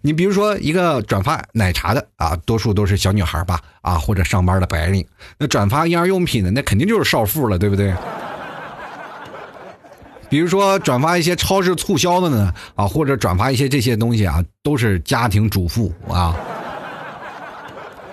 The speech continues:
这些都是女生的比较的多的专利啊，当然不是说没有男生转发，但是绝大多数都是女生啊，就是这样的，没有贬义的啊。我这跟大家来说去分享啊，去分析这件事情啊。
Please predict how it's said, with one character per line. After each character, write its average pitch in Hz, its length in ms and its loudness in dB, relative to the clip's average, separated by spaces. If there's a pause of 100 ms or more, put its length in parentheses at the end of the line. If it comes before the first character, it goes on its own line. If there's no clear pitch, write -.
(200)
这 254 100 0
些 233 160 4
都 220 180 2
是 220 60 2
女 175 120 2
生 185 240 2
的 180 140 2
比 135 100 0
较 156 160 2
的 123 280 2
多 165 240 2
的 156 100 2
专 190 260 2
利 185 120 2
啊， 87 160 0
当 220 100 2
然 254 160 2
不 190 160 0
是 214 80 2
说 208 140 2
没 170 220 2
有 185 100 2
男 113 180 2
生 143 140 0
转 85 180 0
发， 98 180 2
但 175 160 -2
是 151 200 0
绝 147 200 0
大 170 160 2
多 156 140 0
数 151 140 0
都 143 120 0
是 143 120 0
女 95 160 0
生 139 200 0 (120)
啊， 87 200 0 (320)
就 202 120 0
是 196 40 2
这 180 120 0
样 202 120 2
的， 98 140 2
没 95 200 0
有 240 100 0
贬 104 240 0
义 107 120 2
的 87 120 0
啊。 76 100 0
我 104 180 2
这 160 200 2
跟 202 160 -2
大 196 100 2
家 185 180 2
来 180 140 2
说 180 160 0
去 165 140 0
分 302 340 0
享 113 200 0
啊， 101 180 2
去 104 100 0
分 285 320 0
析 160 180 2
这 104 80 2
件 104 220 2
事 104 160 0
情 82 180 -2
啊。 78 160 -2